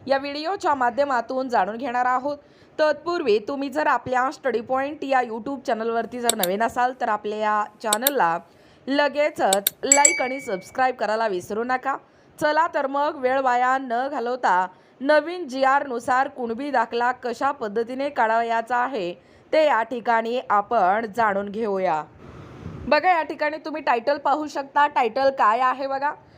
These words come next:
फक्त पाच मिनिटात घर बसल्या ऑनलाइन काढा कुणबी जात प्रमाणपत्र, जाणून घ्या अटी आणि शर्ती, कागदपत्रे. बघा, कुणबी कास्ट सर्टिफिकेट अप्लाय. मागील काही काळापासून मराठा आरक्षणाच्या आंदोलनामुळे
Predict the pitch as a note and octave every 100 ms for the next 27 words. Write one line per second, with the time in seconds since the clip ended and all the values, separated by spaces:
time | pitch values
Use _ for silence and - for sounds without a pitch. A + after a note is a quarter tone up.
0 | - F4 D#4 - G4 - D#4 E4 E4+ D#4
1 | D4 D4 D4+ C4 B3+ C#4 B3 C4+ C4+ C#4+
2 | - A3+ B3+ C#4+ D#4 C#4+ A#3+ C4 C4 A#3
3 | G#3+ B3+ G#3+ G3 F#3+ B3 B3 B3 B3+ B3+
4 | C4+ C4+ D4+ - - - - C#4 D#4 E4+
5 | F4+ F#4 D#4+ B3 C#4+ C#4 D4 C#4+ G#3 G#3
6 | B3 B3 F#3+ G3+ A3+ C4 C4 C#4+ E4+ -
7 | - - D4+ F#4 A#4+ E4 D#4+ E4 F4+ C4
8 | B3+ - D4+ D4+ G#3+ G#3+ B3+ C4 C4+ C#4+
9 | C#4 D4+ D#4+ F4+ _ - - - C4+ D4+
10 | D4 F#4 G#4+ D4 D4+ D#4 D#4+ C4 B3+ C#4
11 | D4 D4 B3+ G3 G3 - - C4 D4 D#4
12 | D#4+ F4 F#4 C#4 C4+ D#4 - C#4+ B3+ C4+
13 | D4+ D4+ D4+ A#3 A#3+ C4 C4 C4+ C#4 C#4+
14 | F#3+